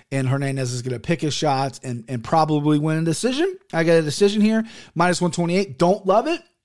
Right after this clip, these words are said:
I'm taking Carlos Hernandez here. Don't love the, what am, what am I tripping on here? What am I tr-, what, what, what, what am I tripping on? Uh, don't love it. Don't love the spot at all, but give me Altamirano.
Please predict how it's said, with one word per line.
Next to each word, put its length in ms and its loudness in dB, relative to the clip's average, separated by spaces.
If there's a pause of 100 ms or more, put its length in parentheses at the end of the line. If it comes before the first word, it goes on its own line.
(540)
I'm 100 -8
taking 220 0
Carlos 300 0
Hernandez 340 -4
here. 260 -2 (340)
Don't 200 4
love 320 2
the, 360 4
what 140 -16
am, 160 -20
what 100 -18
am 80 -20
I 60 -20
tripping 360 -20
on 160 -20
here? 80 -20 (580)
What 120 -4
am 80 -2
I 60 -6
tr-, 260 -8
what, 260 -4
what, 160 -10
what, 180 -18
what 140 -8
am 80 -12
I 100 -20
tripping 480 -8
on? 180 -20 (500)
Uh, 120 4
don't 220 2
love 200 -2
it. 100 -8
Don't 160 4
love 160 2
the 80 -4
spot 420 -4
at 220 0
all, 220 -2
but 240 -10
give 140 -2
me 180 0
Altamirano. 1160 -2